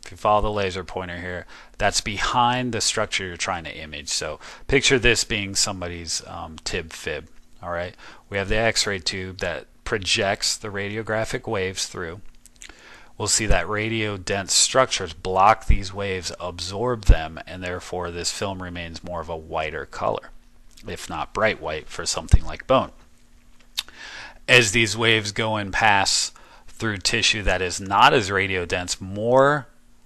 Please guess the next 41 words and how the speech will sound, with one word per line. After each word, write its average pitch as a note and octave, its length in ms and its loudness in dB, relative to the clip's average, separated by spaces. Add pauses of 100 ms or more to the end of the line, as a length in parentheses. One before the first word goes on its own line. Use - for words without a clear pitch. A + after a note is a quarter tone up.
(200)
of G#2+ 220 2
the A2 80 0
radiographic A2+ 800 0
waves A2 320 0
pass - 440 0
through, G#2+ 460 -2 (280)
and F#2 140 -12
they F2 80 -8
turn G2+ 320 -6
the F2 100 -8
film F#2+ 640 -4
more F#2 140 -6
of E2 100 -6
a E2 60 -6
gray A2 320 0
color. E2+ 480 -2 (320)
And F2+ 80 -12
if - 120 -10
you G2 80 -10
look F#2+ 200 -6
all G2 160 2
the G#2 60 -4
way G2+ 140 0
out F2 200 0
here, G#2+ 340 -2 (200)
the G2 100 -14
radiographic G2+ 720 -4
waves G2 240 -4
that F#2 160 -4
do F2+ 100 -10
not F#2+ 380 -6
hit - 340 -2
any F2+ 200 -10
body G2 280 0
part, E2+ 240 -4
like E2+ 180 -8
they're F2+ 100 -8
just F2+ 200 -10
flying F2+ 440 -4
through F2 300 -12
air, G2+ 300 0